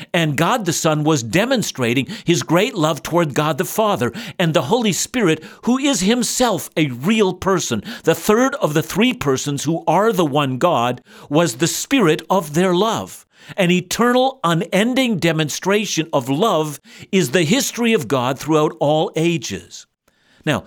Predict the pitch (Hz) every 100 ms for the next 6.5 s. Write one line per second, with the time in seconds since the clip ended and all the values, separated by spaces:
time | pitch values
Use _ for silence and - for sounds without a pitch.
0 | - 160 202 202 226 190 110 104 170 101
1 | 80 - _ - 127 139 - - 139 131
2 | 143 160 190 170 120 120 127 147 147 -
3 | 120 117 113 127 113 107 101 - 135 143
4 | 185 90 - - - _ - - - 226
5 | - 143 135 - 147 139 180 247 214 -
6 | 95 92 139 156